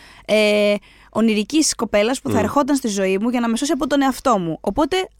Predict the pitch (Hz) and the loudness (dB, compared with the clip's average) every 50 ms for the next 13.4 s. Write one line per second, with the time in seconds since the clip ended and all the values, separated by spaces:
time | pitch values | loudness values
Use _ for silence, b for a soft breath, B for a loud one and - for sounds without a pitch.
0 | _ _ - 226 220 - 320 277 294 254 - 254 233 220 247 262 262 247 - 226 | _ _ -6 -6 -2 0 0 0 0 0 0 0 -2 0 -2 -2 -2 0 0 -2
1 | 202 190 170 156 - - 165 - 147 107 185 190 208 247 320 349 _ - - 240 | 0 0 -2 -6 -6 -8 -8 -4 -2 0 0 0 0 0 -2 -2 _ -6 -6 -4
2 | - 247 233 240 302 277 - 233 - - 180 180 185 - 311 392 220 196 - - | -2 0 0 0 -2 -4 -4 -8 -6 -4 -2 0 0 0 0 -2 -6 -10 -10 -6
3 | - 151 139 143 160 170 175 165 - 160 - - 143 131 127 214 214 - 131 120 | -4 0 2 2 2 2 0 0 0 -2 2 4 4 6 6 4 4 4 4 4
4 | - 233 339 - - 101 98 95 92 92 92 90 90 107 B B B B - 285 | 6 4 2 0 -2 -2 -2 -2 -4 -4 -6 -6 -8 -10 B B B B 2 4
5 | 285 330 415 539 - - 480 480 - - 494 480 427 403 330 - 285 240 220 - | 4 4 4 0 0 -2 -4 -4 0 -2 -2 -2 0 -4 -2 -2 -2 -2 0 0
6 | 233 226 220 220 214 214 208 202 196 190 190 208 247 269 - _ _ - - - | 2 2 2 2 2 0 0 0 0 0 0 0 -2 -4 -6 _ _ -20 -10 -2
7 | 220 226 226 226 226 226 220 220 220 - - 226 269 320 - - 370 - - 370 | 0 0 2 2 2 2 2 2 2 2 2 2 2 0 0 -4 -4 -4 0 0
8 | 359 330 320 311 302 302 294 294 294 285 269 240 240 254 277 320 294 - - - | 0 2 2 2 0 0 0 0 0 2 2 2 2 2 2 0 -2 -4 -6 -2
9 | - 226 226 - - 330 285 - 320 320 392 415 370 285 240 214 196 202 202 202 | -2 -2 -2 0 0 -2 0 0 0 2 2 2 2 2 2 2 2 0 -2 -4
10 | - 220 202 202 196 - 196 - 202 185 180 - 185 180 - - 196 175 - - | -2 -2 -2 -2 -2 -4 -6 -2 -2 -2 -2 -2 -6 -10 -8 -8 -10 -10 -10 -8
11 | 175 - - 170 - - 170 170 170 - 185 - 190 190 190 - 196 190 208 233 | -8 -8 -8 -8 -6 -4 -4 -2 -4 -4 -6 -6 -6 -6 -4 -4 -6 -4 -4 -4
12 | 220 226 233 233 233 b b b b b b b b b b - - 214 214 214 | -4 -2 -4 -4 -6 b b b b b b b b b b -2 2 4 4 4
13 | 208 208 208 208 202 202 202 202 | 4 4 2 4 4 4 2 2